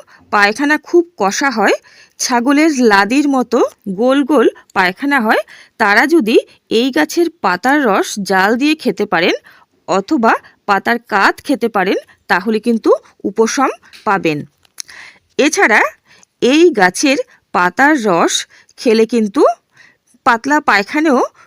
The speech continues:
কমে যায়। এক্ষেত্রে কাঁচা পাতার রস কখনোই খাবেন না,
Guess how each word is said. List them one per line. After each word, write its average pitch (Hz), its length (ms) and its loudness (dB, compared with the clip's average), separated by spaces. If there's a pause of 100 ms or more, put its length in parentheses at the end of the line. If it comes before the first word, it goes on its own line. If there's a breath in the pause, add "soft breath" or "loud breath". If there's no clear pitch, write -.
(140)
কমে 226 240 2
যায়। 160 260 -2 (360)
এক্ষেত্রে 277 440 -2 (420 soft breath)
কাঁচা 247 380 0
পাতার 208 380 -2
রস 262 180 0 (540)
কখনোই 262 420 0
খাবেন 180 360 -2
না, 156 140 -2